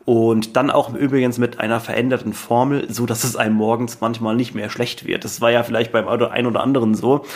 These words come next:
das ist durch das, ähm, Kupfer ausgelöst worden. Kupfer beziehungsweise Selen. Und, äh, das haben wir jetzt insofern so angepasst, dass das also zu diesen morgendlichen, manchmal übel-, leichten Übelkeiten, die so drei, vier Minuten andauern, also bei mir ist das zumindest so,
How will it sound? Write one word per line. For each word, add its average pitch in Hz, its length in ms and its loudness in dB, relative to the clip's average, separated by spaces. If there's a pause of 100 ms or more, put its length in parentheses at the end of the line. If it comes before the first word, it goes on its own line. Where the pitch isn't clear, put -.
(260)
das 117 160 -4
ist 117 200 -4
durch 117 120 0
das, - 340 -6
ähm, 110 360 2
Kupfer 170 540 -2
ausgelöst 131 560 0
worden. 131 300 0 (260)
Kupfer - 240 0
beziehungsweise 107 500 -4
Selen. 107 440 -2 (840)
Und, 120 300 4
äh, 117 160 4
das - 140 -8
haben 117 80 0
wir 110 80 0
jetzt - 160 -10
insofern 104 360 -8
so 110 160 -4
angepasst, 123 540 -4 (320)
dass - 180 -4
das - 160 -8
also 107 220 -2
zu - 160 -8
diesen 104 240 -4
morgendlichen, 107 800 0 (340)
manchmal 107 340 -4
übel-, 135 220 -4
leichten - 260 -2
Übelkeiten, 117 560 0
die 113 100 -6
so 113 200 -2
drei, 117 180 -2
vier 113 140 0
Minuten 113 320 0
andauern, 117 440 0
also 117 140 -6
bei 104 60 -2
mir 113 160 -2
ist 110 100 -10
das - 80 -14
zumindest 107 400 -6
so, 117 220 -4